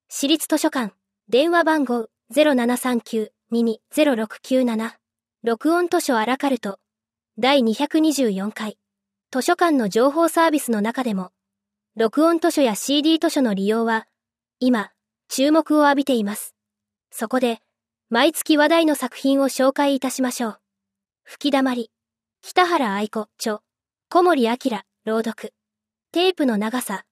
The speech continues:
三十八分一本。七草として、一年ほど預けていた羽織。着物。帯と雪駄を、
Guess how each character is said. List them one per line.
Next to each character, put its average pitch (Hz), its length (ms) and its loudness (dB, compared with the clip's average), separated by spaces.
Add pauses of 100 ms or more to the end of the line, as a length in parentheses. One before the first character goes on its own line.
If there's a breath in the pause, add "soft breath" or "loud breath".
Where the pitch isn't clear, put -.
(400)
三 339 300 2
十 262 180 2
八 196 260 -8
分 277 240 0
一 262 100 -2
本。 214 300 -6 (540)
七 - 280 -4
草 311 220 0
と 294 120 -2
し - 100 -8
て、 262 240 -2 (520)
一 233 220 -4
年 339 200 2
ほ 320 100 2
ど 294 120 4
預 285 200 0
け 320 100 2
て 277 100 0
い 220 100 0
た 196 100 -10
羽 202 200 -8
織。 196 240 -8 (560)
着 226 140 -2
物。 220 300 -2 (720)
帯 311 220 6
と 220 100 -4
雪 208 260 -8
駄 233 180 -2
を、 226 120 -4